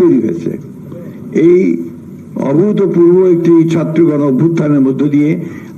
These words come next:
আমাদের একটা জাতীয় ঐক্য তৈরি হয়েছিল। সেই জাতীয় ঐক্যকে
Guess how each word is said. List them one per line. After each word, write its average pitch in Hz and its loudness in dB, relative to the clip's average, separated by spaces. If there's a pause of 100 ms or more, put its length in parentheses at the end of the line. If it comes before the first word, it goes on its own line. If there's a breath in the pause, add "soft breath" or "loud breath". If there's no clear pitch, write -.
আমাদের 143 0
একটা 139 -2 (140)
জাতীয় 131 0
ঐক্য 160 -2 (160)
তৈরি 101 0
হয়েছিল। - -2 (800 loud breath)
সেই 175 2 (220)
জাতীয় 175 0
ঐক্যকে 208 -2